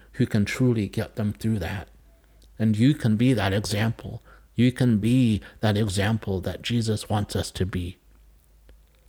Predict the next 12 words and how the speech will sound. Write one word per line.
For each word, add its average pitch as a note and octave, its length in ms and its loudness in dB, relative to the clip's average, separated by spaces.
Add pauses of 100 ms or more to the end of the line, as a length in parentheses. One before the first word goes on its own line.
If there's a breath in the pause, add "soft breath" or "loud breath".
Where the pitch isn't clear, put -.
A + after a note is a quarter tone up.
(420)
The A#2+ 120 4
world C#3+ 500 4
right C#3 300 2
now B2+ 440 2 (220 loud breath)
needs A2+ 800 0 (800)
people G#2 640 -2 (300)
who - 180 0
love A#2+ 400 2
Jesus A2 720 -2 (1300)
to - 140 -2
go B2 320 2
out A2+ 460 0